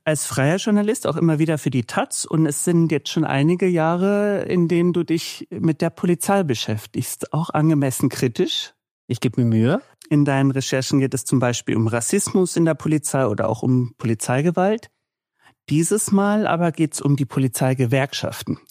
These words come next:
Speaker 1: Und wie kam das denn zustande?
Speaker 2: Ich beschäftige mich seit demnächst zwölf Jahren tatsächlich mit dem Thema Polizei investigativ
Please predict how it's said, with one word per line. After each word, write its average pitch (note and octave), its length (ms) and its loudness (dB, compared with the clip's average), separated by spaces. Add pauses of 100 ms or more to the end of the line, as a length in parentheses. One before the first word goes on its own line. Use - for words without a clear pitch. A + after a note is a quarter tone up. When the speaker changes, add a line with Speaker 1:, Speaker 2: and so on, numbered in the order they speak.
(100)
Speaker 1:
Und C#3+ 180 2
wie D#3+ 80 2
kam D#3+ 240 0
das D#3 240 -2
denn G#2+ 160 -2
zustande? - 600 -4 (300)
Speaker 2:
Ich - 220 -2
beschäftige C#3+ 420 0
mich C#3 160 0
seit B2+ 380 -2
demnächst C#3 380 0
zwölf E3 320 -2
Jahren A#2 360 0
tatsächlich G2+ 460 -6
mit G#2 140 -2
dem G2+ 120 -2
Thema G#2 220 -2
Polizei G#2+ 720 -2
investigativ A2 1120 -2